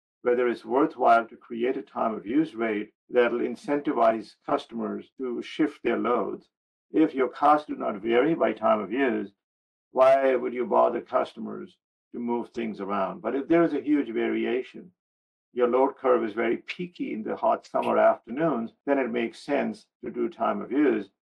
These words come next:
And if then you have ten percent of the hours of the year with really extreme weather conditions, then you need dynamic pricing.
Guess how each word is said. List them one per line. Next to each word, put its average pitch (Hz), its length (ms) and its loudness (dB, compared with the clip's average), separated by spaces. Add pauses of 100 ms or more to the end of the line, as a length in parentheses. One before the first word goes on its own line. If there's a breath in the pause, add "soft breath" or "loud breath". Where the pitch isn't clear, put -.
(420)
And 139 140 -2
if 175 200 4
then 160 180 4
you 151 100 4
have 127 280 2 (100)
ten - 140 -2
percent 139 380 -2
of 117 120 2
the 127 120 2
hours 123 280 4
of 120 120 -4
the 113 100 0
year 127 460 2 (180)
with 139 120 -2
really 151 460 2
extreme 147 500 -2
weather 139 280 2
conditions, 110 640 -8 (200)
then 143 160 -2
you 135 120 -2
need 123 220 -4
dynamic 107 480 -6 (100)
pricing. - 440 -10